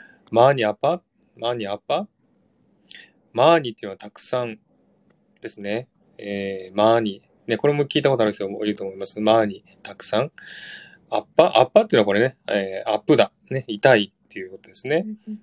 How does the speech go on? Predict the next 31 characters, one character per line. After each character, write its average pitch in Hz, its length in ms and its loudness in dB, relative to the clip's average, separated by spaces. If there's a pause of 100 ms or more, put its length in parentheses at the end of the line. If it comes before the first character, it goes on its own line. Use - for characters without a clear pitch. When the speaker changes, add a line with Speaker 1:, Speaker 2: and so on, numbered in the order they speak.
(120)
Speaker 1:
こ 127 100 -4
れ 120 100 2
を、 156 260 2 (460)
ま 113 80 0
あ、 101 140 -4 (540)
ま 107 120 -6
あ、 98 80 -14
砕 120 320 4
け 110 80 0
た 104 80 2
感 98 180 -6
じ 98 100 -14
で 101 60 -12
ね、 107 60 -4
言 120 100 0
っ - 20 -12
て 104 120 -10
る 90 60 -18
ん - 20 -20
で - 20 -20
す 120 80 -8
ね。 151 80 0
ア 113 120 -2
ッ - 40 -2
パ？ 156 200 0
マ 110 140 0
ー 107 40 2
ニ 104 100 -2
ア 98 60 -4
ッ - 20 -20
パ？ 165 260 0